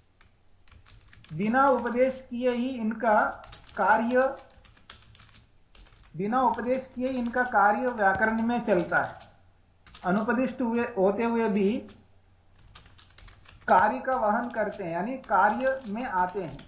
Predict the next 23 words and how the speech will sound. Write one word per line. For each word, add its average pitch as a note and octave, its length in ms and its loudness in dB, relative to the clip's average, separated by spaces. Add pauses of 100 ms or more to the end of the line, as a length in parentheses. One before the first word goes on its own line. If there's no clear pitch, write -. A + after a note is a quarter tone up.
(380)
व्यवहार G3 460 0
में A#3+ 300 -8 (100)
आते A3+ 280 -4
हैं, C3 320 -12
उनको G#3 260 -6
अयोगवाह G3+ 600 0
कहते A#2+ 340 -12
हैं। - 100 -20 (2500)
व्याकरण A#3 500 0
शास्त्र A3+ 460 0
में A3+ 300 -4
इनका G#3+ 320 -2
उपदेश G#3+ 600 -2
नहीं A#3+ 280 -4
किया F3+ 280 0
है, C3+ 200 -6
जैसे F#3+ 300 0
और A3 380 4
वर्णों A3+ 400 2
का A#3 120 -4
उपदेश G3 600 -2
किया G#3 220 0
है F3+ 500 -4